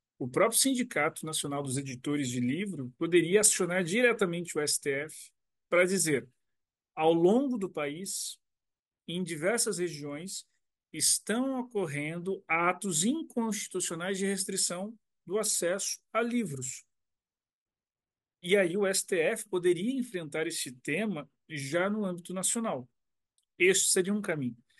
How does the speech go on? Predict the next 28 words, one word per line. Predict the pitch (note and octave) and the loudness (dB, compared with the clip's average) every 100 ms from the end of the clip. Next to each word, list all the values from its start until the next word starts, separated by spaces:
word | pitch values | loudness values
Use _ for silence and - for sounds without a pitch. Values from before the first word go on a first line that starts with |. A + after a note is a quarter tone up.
| - - | -10 2
Não | F3 A3+ | 4 4
precisa | A3+ A3 A3 | 4 2 2
ser | G#3 F#3 F3 | 4 4 4
o | |
snel. | D#3+ C3+ B2+ A#2 - | 2 -2 -4 -6 2
Pode | F3 F#3 F3 | 4 6 2
ser, | D3+ | 0
por | - E3 | 0 2
exemplo, | F#3 C3+ E3+ E3+ F#3 | 4 2 -2 -4 -4
um | F3+ | 0
partido | E3+ D3+ - C#3 | 0 0 -2 -4
político | - D#3+ F3+ F3 F3+ | -2 0 0 2 2
com | F3 | 4
representação | D#3+ D#3+ D#3 D#3+ D#3 E3 | 2 2 0 2 0 0
no | D#3+ | 0
Congresso | D#3 D3+ D3 | 2 2 2
Nacional, | D#3 G3 E3+ D#3 D3 B2 | 2 2 4 6 4 4
pode | D3 D3 | 4 4
ser | - | 2
uma | C#3 | 0
entidade | C3 C3+ C#3 B2 C3 | -2 0 0 0 -2
de | |
classe, | D#3+ E3 D#3+ - | 2 4 4 4
assim | - F#3 | 0 0
por | F#3 F#3+ | -2 0
diante. | D#3 B2 - - _ _ _ _ _ _ _ _ _ _ - | 0 -2 -6 -16 _ _ _ _ _ _ _ _ _ _ 6
Outros | F#3 A3+ G3 F#3 | 8 8 8 6
instrumentos | G3+ - E3 D#3+ E3+ - - | 6 4 0 0 -2 -2 -4